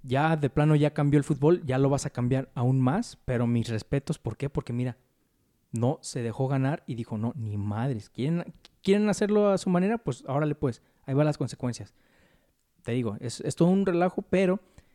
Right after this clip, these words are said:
no es nada de qué sorprenderse. O sea, muchos, muchos medios ingleses dicen, "Desde que dejaron entrar a los dueños gabachos, sabían que esto era el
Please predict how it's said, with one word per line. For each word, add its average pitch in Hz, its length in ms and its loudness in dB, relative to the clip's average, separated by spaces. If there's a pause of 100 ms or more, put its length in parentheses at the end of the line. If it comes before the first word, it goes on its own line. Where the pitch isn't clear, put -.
(140)
no 156 80 2
es 156 60 2
nada 180 260 2
de 147 100 -2
qué 160 460 -2 (260)
sorprenderse. 143 760 2
O 127 40 -4
sea, 113 360 -4
muchos, 151 460 -2 (480)
muchos 170 260 6
medios 165 300 8
ingleses 139 300 2
dicen, 143 260 -4 (300)
"Desde 143 300 4
que 143 120 2
dejaron 165 400 4
entrar 143 560 0
a 127 140 -6
los 120 180 -2
dueños 139 540 0 (100)
gabachos, 143 560 -2 (480)
sabían 131 380 -2
que 135 300 0
esto - 420 -2
era 127 300 0
el 110 360 -6